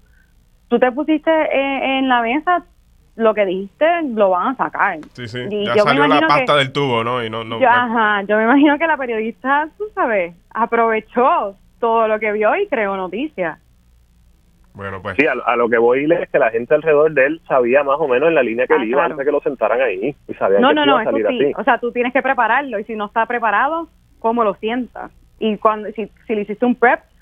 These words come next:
Speaker 1: tú sabías que él no, que claramente no estaba listo, y que esto era lo que iba a pasar.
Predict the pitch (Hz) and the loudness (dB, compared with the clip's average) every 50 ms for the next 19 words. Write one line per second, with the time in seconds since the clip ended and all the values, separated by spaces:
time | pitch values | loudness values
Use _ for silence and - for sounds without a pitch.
0 | _ _ _ 240 220 - 226 208 202 196 202 220 254 262 - _ 262 226 214 208 | _ _ _ -10 -4 0 0 0 0 0 -2 -4 -4 -6 -6 _ -6 -4 -4 -4
1 | 208 208 208 196 196 190 - 208 196 185 180 175 170 - - - 202 185 196 208 | -4 -4 -4 -4 -6 -6 -6 -4 -2 0 0 0 -2 -4 -4 -2 -2 0 0 -2
2 | 202 208 214 202 208 196 185 190 - - 208 190 175 151 156 185 262 254 - _ | -4 -4 -4 -2 -2 -2 -2 -4 -2 -2 -2 0 0 -2 -2 -4 -6 -6 -10 _
3 | _ - - - - 185 185 - 185 180 - - 214 202 190 185 185 185 180 175 | _ -18 -18 -10 -8 -8 0 0 0 0 2 -2 -2 -2 0 -2 0 0 0 0
4 | 165 160 143 - 170 196 214 180 | -2 -4 -6 -4 -4 -2 -2 -4